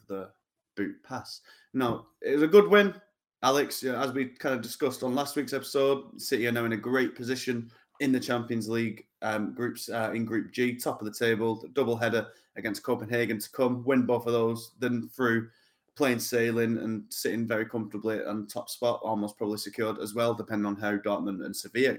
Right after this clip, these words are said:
get on. But it wasn't the best performance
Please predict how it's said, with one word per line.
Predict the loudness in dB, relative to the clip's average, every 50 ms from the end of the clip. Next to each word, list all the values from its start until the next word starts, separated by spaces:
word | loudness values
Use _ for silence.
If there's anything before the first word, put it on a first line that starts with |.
| -4 -4
get | -4 -4 -4 -6
on. | -8 -8 -10 -10 _ _ _ _ _ _ _ _ 8
But | 8 8 8 8 0 -8 -18 -20 _ _ _ _ _ _ _ _ _ -4
it | -4 -4 0 4
wasn't | 4 4 6 4 0 -6 -6 -8 -12
the | -8
best | -2 -2 -2 -2 -4 -8
performance | -12 -8 -4 -2 0 0 0 0 -2 -2 -4 -6 -8 -10 -10 -12 -16